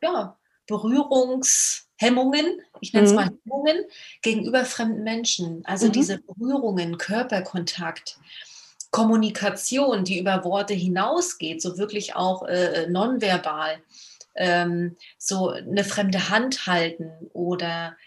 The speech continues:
Speaker 1: ähm, mal übers Gesicht streichen oder am Bett sitzen und, äh,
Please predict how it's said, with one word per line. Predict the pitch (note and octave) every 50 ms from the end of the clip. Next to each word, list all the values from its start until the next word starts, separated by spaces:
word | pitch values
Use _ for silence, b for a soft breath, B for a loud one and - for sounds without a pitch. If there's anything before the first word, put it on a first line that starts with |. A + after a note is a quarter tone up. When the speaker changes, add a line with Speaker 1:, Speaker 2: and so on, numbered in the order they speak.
| b b b -
Speaker 1:
ähm, | - F#3 F3+ F3 F3 F3 F3 F3 E3+ F3 F3+
mal | F3+ F3
übers | - - F#3+ F3+ F3+ -
Gesicht | - G3 F3+ G#3+ B3+ C4 - - -
streichen | - - - E3+ E3+ E3 E3 E3 E3+ E3+ - F3 E3 E3
oder | - - F3+ F3+ E3+
am | F3 F3
Bett | - G3+ A#3+ C4 B3
sitzen | - G#3+ F#3+ F#3 - - - - F3+ F3 E3+ E3+ F3
und, | E3+ - - F3 F3 F3 F3 - -
äh, | E3 E3 D#3+ D#3+ D#3+